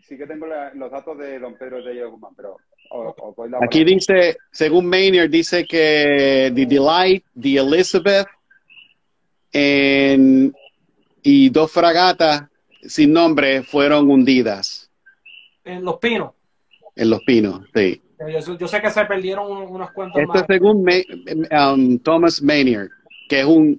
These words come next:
Speaker 1: En inglés.
Speaker 3: eye account, you know.
Speaker 2: Ujú.
Speaker 1: Mm.
Speaker 2: So,
Speaker 1: Sí, sí, sí, sí.
Speaker 2: no, y,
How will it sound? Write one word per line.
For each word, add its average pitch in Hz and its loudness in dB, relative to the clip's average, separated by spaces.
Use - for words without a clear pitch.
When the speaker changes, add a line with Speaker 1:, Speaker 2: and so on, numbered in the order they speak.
Speaker 1:
En 123 -12
inglés. 110 -10
Speaker 3:
eye 139 -2
account, 98 -8
you 113 -4
know. 101 -8
Speaker 2:
Ujú. 180 -14
Speaker 1:
Mm. 247 -8
Speaker 2:
So, 135 -12
Speaker 1:
Sí, 120 -10
sí, 113 -18
sí, - -16
sí. - -20
Speaker 2:
no, 226 0
y, 262 -8